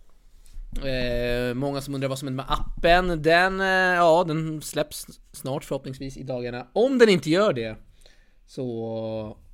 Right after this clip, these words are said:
får vi väl se hur det blir, Patrik Raga. Men en sak är säker, det är att T P leder vidare.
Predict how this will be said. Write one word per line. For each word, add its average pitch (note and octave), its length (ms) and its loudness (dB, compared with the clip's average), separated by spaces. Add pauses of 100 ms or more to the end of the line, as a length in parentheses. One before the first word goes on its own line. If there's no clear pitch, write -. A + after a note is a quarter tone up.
(260)
får C#3 120 -8
vi C3 80 -4
väl B2+ 80 -10
se D3 340 -6
hur C3+ 100 -4
det B2+ 80 -4
blir, D#3+ 240 -2
Patrik A#2 300 2
Raga. A2 240 0
Men C3 160 -2 (300)
en E3+ 200 -4
sak D#3 200 -6
är - 40 -14
säker, C#3 580 -6 (360)
det C3 200 -6
är B2+ 140 -2
att B2 260 -8
T C#3+ 200 -8 (100)
P C#3+ 120 -6
leder A#2+ 240 -8
vidare. G#2+ 420 -12